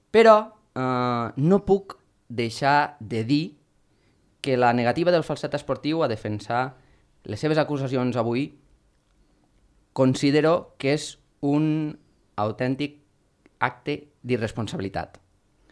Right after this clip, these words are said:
En el seu, en el seu full, que per informacions que he rebut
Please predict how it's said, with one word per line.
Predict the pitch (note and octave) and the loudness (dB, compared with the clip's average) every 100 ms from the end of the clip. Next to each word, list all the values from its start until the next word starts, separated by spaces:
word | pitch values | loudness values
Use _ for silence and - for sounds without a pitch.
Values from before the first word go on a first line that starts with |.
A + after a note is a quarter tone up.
| _ _ _ _ _ _ - | _ _ _ _ _ _ -8
En | C#3+ C#3+ | 0 0
el | |
seu, | - F#3 F#3 F3 D#3+ C#3 A2+ - _ _ - | 2 4 6 6 4 0 -4 -12 _ _ -12
en | A2 G#2 | -8 -8
el | |
seu | - B2+ B2 | -4 -4 -6
full, | - D#3 C#3 D3 - _ _ _ _ | -4 2 2 2 -6 _ _ _ _
que | - A#2+ A2 G2 | -4 0 0 0
per | G#2+ - - | -4 -4 -6
informacions | A#2 A#2 G#2+ B2 A#2+ | -2 0 0 -2 -4
que | - | -4
he | A#2 | -4
rebut | G#2 A#2 A#2 | -2 -4 -6